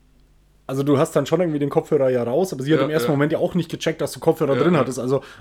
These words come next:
Speaker 1: war eine weirde Situation.
Speaker 2: Ja, ja, schon. Das war ein, ein Hin und Her der Blicke und, äh, was war das jetzt und, äh,
Speaker 1: Mhm.
Speaker 2: wie reagiere ich da jetzt?
Speaker 1: Oh Gott.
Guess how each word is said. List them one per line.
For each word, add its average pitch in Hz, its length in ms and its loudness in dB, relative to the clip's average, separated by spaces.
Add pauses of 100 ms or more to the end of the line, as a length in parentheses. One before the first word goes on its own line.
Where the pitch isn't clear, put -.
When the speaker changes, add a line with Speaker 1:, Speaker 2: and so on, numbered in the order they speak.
Speaker 1:
war 123 140 0
eine 156 220 0
weirde 139 380 4
Situation. 131 520 4
Speaker 2:
Ja, 165 80 8
ja, 160 40 6
schon. 123 140 -4
Das - 140 -4
war 120 240 2
ein, 120 120 -4
ein 113 260 -8
Hin 120 180 -8
und 127 120 -10
Her 120 160 -4
der 117 120 -4
Blicke 120 440 -6
und, 107 260 -10
äh, 101 200 -6 (840)
was - 140 -20
war 90 140 -14
das 139 160 -12
jetzt - 280 -14
und, 92 340 -16 (520)
äh, 180 40 -14
Speaker 1:
Mhm. 170 440 -4 (200)
Speaker 2:
wie 123 160 -14
reagiere 107 540 -8
ich 143 100 -12
da 143 200 -8
jetzt? 147 240 -14 (680)
Speaker 1:
Oh 104 180 -8
Gott. 87 200 -12